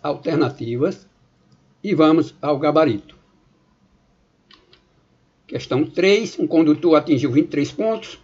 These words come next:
por infrações cometidas nos últimos doze meses e teve, por isso, o seu direito de dirigir suspenso por um mês. Nessa condição, a C N H será devolvida a este condutor após o cumprimento da penalidade e da realização de:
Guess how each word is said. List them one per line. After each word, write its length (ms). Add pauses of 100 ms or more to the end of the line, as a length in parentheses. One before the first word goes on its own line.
por 120
infrações 560
cometidas 500
nos 160
últimos 240
doze 240
meses 280
e 60
teve, 320
por 200
isso, 240
o 20
seu 340 (120)
direito 300
de 60
dirigir 360
suspenso 440
por 140
um 80
mês. 400 (800)
Nessa 240
condição, 680 (240)
a 280 (100)
C 180
N 100
H 380 (440)
será 380
devolvida 680
a 120
este 300
condutor 720 (760)
após 440
o 60
cumprimento 580
da 160
penalidade 840
e 120
da 160
realização 540
de: 340